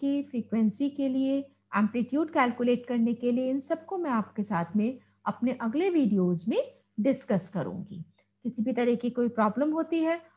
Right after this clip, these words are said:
आप लोग मुझे मेरे, अ, चैनल पर जाकर मुझे मैसेज कर सकते हैं। मैं अपना फ़ोन नंबर भी उसमें, मोबाइल नंबर भी मैं कंसीडर कर सकती हूँ। You can easily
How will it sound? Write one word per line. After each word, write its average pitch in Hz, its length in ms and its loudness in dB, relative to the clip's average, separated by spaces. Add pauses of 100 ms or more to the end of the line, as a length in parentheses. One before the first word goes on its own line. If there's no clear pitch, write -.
(180)
आप 196 220 0
लोग 226 140 2
मुझे 254 480 0
मेरे, 240 580 0 (240)
अ, 208 100 -8 (580)
चैनल 240 340 2
पर 294 220 2
जाकर 285 540 2 (260)
मुझे 226 200 2
मैसेज 220 420 2
कर 339 160 4
सकते 330 340 -2
हैं। 330 280 -6 (300)
मैं 226 100 2
अपना 214 220 -2
फ़ोन 226 260 2
नंबर 226 300 4
भी 311 160 -2
उसमें, 277 320 -2
मोबाइल 247 400 0
नंबर 269 280 0
भी 269 120 -2
मैं 262 240 -2
कंसीडर 226 480 -2
कर 294 120 2
सकती 277 320 -8
हूँ। 285 100 -4
You 262 120 -4
can 208 140 0
easily 226 400 2